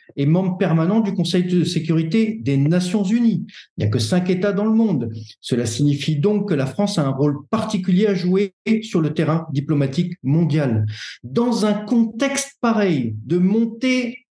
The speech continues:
incroyable des tensions, de retour des États-puissances, baisser le budget du Quai d'Orsay, c'est une folie. Je vous le dis, c'est tout simplement une folie.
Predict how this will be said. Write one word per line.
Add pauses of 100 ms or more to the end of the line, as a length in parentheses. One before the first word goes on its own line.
(140)
incroyable
des
tensions,
de
retour
des
États-puissances, (320)
baisser
le
budget
du
Quai
d'Orsay,
c'est
une
folie. (240)
Je
vous
le
dis,
c'est
tout
simplement
une (120)
folie.